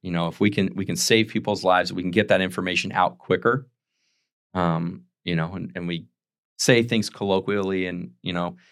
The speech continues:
maybe with some nuance where we say things like, "Oh, if it saves just one life, well, it's worth it." I mean, if that's your grandmother,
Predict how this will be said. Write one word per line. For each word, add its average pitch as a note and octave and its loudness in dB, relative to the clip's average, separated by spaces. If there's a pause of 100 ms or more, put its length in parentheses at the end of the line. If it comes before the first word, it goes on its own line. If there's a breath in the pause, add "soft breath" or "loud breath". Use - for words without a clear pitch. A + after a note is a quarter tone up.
(260 soft breath)
maybe G2 6
with F#2 0
some F2+ -2
nuance F2+ -2
where F2 -2
we F2 -4
say F2 -2
things F2 -6
like, F2 -4
"Oh, G2+ 8
if F#2+ -4
it G2 -4
saves G#2+ -2
just F#2+ -8
one F#2+ -2
life, F2+ -2
well, F2 -8
it's F2+ -10
worth - -2
it." - -12 (400)
I - -20
mean, G#2+ -4 (1040)
if F#2 0
that's F#2+ 4
your F2+ -2
grandmother, F2+ -2